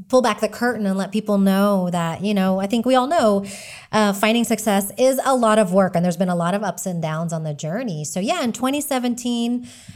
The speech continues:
I just had a lot of people asking me how I was able to move abroad later in life.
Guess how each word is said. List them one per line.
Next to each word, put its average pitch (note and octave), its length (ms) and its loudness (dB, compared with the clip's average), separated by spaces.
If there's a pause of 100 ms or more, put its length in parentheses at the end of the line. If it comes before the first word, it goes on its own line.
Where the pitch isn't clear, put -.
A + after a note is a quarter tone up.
(100)
I A3+ 80 0
just A3 380 -2
had A3 260 0
a G3 80 2
lot F3+ 300 0
of G3+ 80 -4
people G3 260 0
asking F3 480 -2
me E3+ 380 0
how G3 380 -2
I F3+ 200 -2
was A3 160 0
able B3 220 0
to C4 120 -6
move C4 180 0
abroad C4 520 2
later A#3 260 4
in A3+ 140 2
life. A#3+ 840 -4